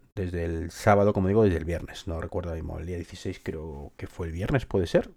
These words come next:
Mm, no estoy cien por cien seguro, pero, pero juraría que sí. Es que ya no sé ni en qué día digo. Sé que hoy es día veinte, pero, pero poco más, ¿no? Dieciséis viernes, sí. Estoy viendo el calendario. Así que nada, guay. Guay que esto esté aparentemente solucionado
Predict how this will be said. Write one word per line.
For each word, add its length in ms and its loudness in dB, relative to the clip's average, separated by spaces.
Mm, 340 -4
no 80 -4
estoy 360 -4
cien 200 -4
por 140 -6
cien 120 -4
seguro, 440 -2
pero, 500 -6
pero 200 -4
juraría 300 -6
que 120 -20
sí. 80 -8
Es 80 -12
que 160 -4
ya 120 -2
no 60 -4
sé 140 -6
ni 120 0
en 80 -2
qué 140 -6
día 120 -6
digo. 180 -12
Sé 100 -10
que 60 -4
hoy 100 -2
es 100 -2
día 160 0
veinte, 440 0
pero, 920 2
pero 280 2
poco 260 -2
más, 220 -14
¿no? 240 -6
Dieciséis 460 0
viernes, 300 -8
sí. 80 -6
Estoy 320 -8
viendo 180 -2
el 60 -4
calendario. 500 0
Así 440 0
que 180 10
nada, 160 10
guay. 240 10
Guay 300 4
que 100 6
esto 180 4
esté 300 2
aparentemente 1000 6
solucionado 720 4